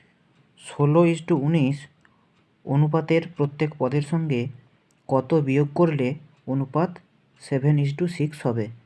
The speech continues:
এই অঙ্কটি সিএইচএসএল পরীক্ষাতে এসেছিল। তো এটা আমরা সেই লড়াই কনসেপ্টের মাধ্যমে করব। ষোলো is to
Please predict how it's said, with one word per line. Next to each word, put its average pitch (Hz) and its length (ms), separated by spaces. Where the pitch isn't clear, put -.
এই 143 120
অঙ্কটি 147 320
সিএইচএসএল 151 720
পরীক্ষাতে 143 420
এসেছিল। 117 420
তো 151 100
এটা 151 180
আমরা 156 160
সেই 165 160
লড়াই 143 300
কনসেপ্টের 156 480
মাধ্যমে 151 460
করব। 147 340
ষোলো 139 400
is 147 180
to 160 200